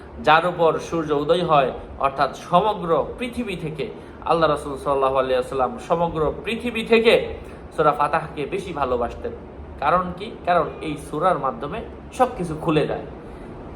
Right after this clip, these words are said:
ফাতহু অর্থই খুলে যাওয়া, বন্ধ দুয়ার খুলে যায়। এই জন্য সূরাত আল ফাতাহ পাঠ করতে পারেন, সাথে আল্লাহর যে ছয় নাম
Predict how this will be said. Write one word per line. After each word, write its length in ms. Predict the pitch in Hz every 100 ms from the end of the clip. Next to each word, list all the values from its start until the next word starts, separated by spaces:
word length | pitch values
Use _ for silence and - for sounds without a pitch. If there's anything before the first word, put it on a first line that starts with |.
| -
ফাতহু 340 | 165 175 220
অর্থই 300 | 208 202 294
খুলে 340 | 269 - 233 208
যাওয়া, 300 | 160 131 120 - 156
বন্ধ 380 | 247 254 233
দুয়ার 480 | 226 202 214 285 302 - -
খুলে 240 | 240 214
যায়। 280 | 151 127 110 - - - - -
এই 140 | 151 156
জন্য 260 | 156 135
সূরাত 300 | 127 196 180
আল 240 | 156 139 135
ফাতাহ 240 | 170 185 214 -
পাঠ 140 | 156 151
করতে 220 | 170 160 170
পারেন, 260 | 180 - 277 - - -
সাথে 200 | 175 165
আল্লাহর 300 | 151 143 139
যে 160 | 120 131 131
ছয় 280 | - 160 160
নাম 180 | 147